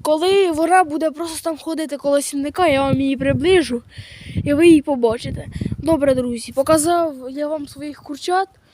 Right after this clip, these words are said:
Дивлюся, чи вона там не вибігла. І всім пока-пока. Головне, не забувайте, якщо що, то напишіть мені, будь ласка. Я, якщо, напишу, куди вам приї-, потрібно приїжджати,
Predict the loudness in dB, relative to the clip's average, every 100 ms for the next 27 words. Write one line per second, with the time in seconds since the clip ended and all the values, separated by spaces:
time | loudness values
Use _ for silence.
0 | _ _ -12 -6 -2 0 0 -2 -12 -4
1 | -2 -2 -2 -2 -2 -4 -6 -4 -2 -2
2 | -2 -4 -6 -10 -14 _ _ _ _ _
3 | _ _ -20 -18 -14 -12 -6 -6 -6 -10
4 | _ _ _ _ _ -4 -4 -2 0 -2
5 | -2 _ _ -20 -20 -20 -20 _ _ _
6 | -20 -20 -20 _ _ _ _ _ _ _
7 | -18 -2 2 2 2 0 0 0 -2 -2
8 | -4 -2 0 0 0 0 2 4 6 4
9 | 4 2 2 2 2 0 -2 -2 0 0
10 | 2 2 2 0 -4 -10 -10 -16 -20 -16
11 | -8 -8 0 2 4 2 0 -4 -8 -10
12 | -4 0 2 4 2 2 0 0 -2 -2
13 | 0 2 2 2 2 0 0 -2 0 0
14 | 2 2 2 2 4 4 4 4 4 2